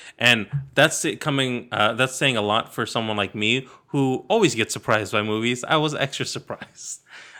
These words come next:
So, um, I thought the story was very original.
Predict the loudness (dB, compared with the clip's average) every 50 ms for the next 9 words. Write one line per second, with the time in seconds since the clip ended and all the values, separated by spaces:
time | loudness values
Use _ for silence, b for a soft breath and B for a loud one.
0 | B B B -8 -2 2 4 4 4 4 2 2 4 4 4 4 4 2 -2 -6
1 | -12 _ _ _ _ _ _ _ -12 -12 -10 -10 -8 -8 -4 -4 -4 -2 0 2
2 | 2 2 2 2 2 2 2 2 2 2 0 0 0 0 0 0 0 -2 B